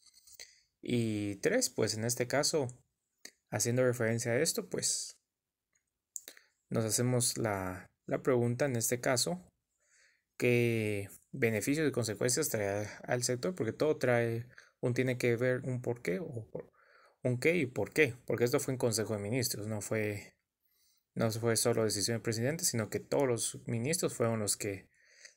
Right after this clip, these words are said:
dieron el, el visto bueno. Entonces, o tiene que haber una,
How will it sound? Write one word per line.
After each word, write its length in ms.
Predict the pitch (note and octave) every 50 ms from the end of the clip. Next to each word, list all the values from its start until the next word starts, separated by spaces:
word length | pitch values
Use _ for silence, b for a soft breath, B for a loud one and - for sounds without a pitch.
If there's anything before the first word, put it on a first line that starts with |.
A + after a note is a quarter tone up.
| B
dieron 340 | B A#2 A#2 A#2 A#2 A2 G#2+
el, 440 | G2+ F#2 F#2 F#2 F#2+ G#2+ B2 - -
el 380 | - - - - A2+ G#2+ G#2 G2+
visto 340 | G#2+ A2+ A#2+ - - A#2+ G#2+
bueno. 300 | A2 C#3 G3+ C4+ C4 E3+
Entonces, 840 | B2+ - A#2+ G#2 G2+ G#2 G#2 F#2+ F#2 - - - - - - - _ _ _
o 220 | - A#2 G#2 G2+
tiene 280 | G2 - A2 A2 A2+ G#2+
que 100 | - A2
haber 120 | A2 A2
una, 400 | A2+ A2 A2+ A2+ G#2+ G#2+ - -